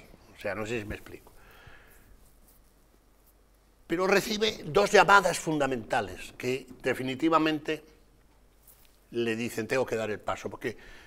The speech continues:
pese a lo que se dice en algunas emisoras de radio y tal,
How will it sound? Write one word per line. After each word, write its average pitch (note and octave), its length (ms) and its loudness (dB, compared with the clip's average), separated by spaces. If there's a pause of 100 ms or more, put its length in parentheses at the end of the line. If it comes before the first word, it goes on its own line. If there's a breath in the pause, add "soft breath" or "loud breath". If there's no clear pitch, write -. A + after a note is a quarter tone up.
(120 loud breath)
pese C3 240 0
a A#2 60 4
lo A2+ 80 0
que G#2 120 -2
se G#2+ 160 -2
dice C3+ 400 0
en A2 100 -4
algunas A2+ 360 -4
emisoras A2+ 440 0
de F#2+ 100 -2
radio G#2 360 -2
y F#2+ 40 -8
tal, A2 280 -6